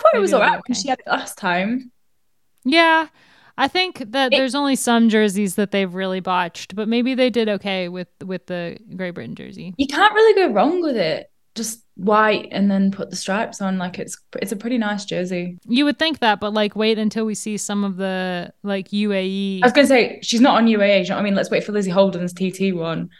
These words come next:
Speaker 1: and then we'll see something.
Speaker 2: Yeah.
Speaker 1: Wow.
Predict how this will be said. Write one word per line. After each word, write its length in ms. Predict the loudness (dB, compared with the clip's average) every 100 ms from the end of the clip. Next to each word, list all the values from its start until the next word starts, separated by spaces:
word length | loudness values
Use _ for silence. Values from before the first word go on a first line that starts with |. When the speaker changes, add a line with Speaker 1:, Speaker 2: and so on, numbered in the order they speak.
| _ -6
Speaker 1:
and 160 | -2
then 140 | 0 0
we'll 140 | -4
see 200 | -6 -8
something. 640 | -6 -8 -6 -6 -6 -8 -14 _ _ -20 -20 _ -4
Speaker 2:
Yeah. 280 | 0 0
Speaker 1:
Wow. 80 | 0